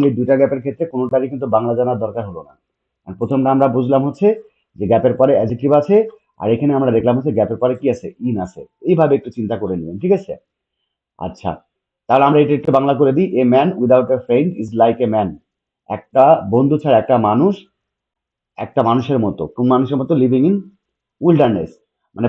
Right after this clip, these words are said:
পশুত্বের মধ্যে বসবাস করা মানুষের মতো। বন্ধু ছাড়া একটা মানুষ হচ্ছে পশুত্বের মধ্যে বসবাস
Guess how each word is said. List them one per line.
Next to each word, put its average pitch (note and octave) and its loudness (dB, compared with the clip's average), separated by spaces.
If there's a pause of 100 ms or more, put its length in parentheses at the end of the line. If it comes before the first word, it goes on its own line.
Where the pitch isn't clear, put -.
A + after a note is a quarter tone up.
পশুত্বের F#3 0
মধ্যে C#3+ 2
বসবাস B2 0
করা C3+ 2
মানুষের A2 -2
মতো। F2+ -10 (640)
বন্ধু C3+ 2
ছাড়া C#3 4 (640)
একটা C3 0
মানুষ B2 0
হচ্ছে B2 0 (640)
পশুত্বের F3+ 2
মধ্যে D3 2
বসবাস B2 0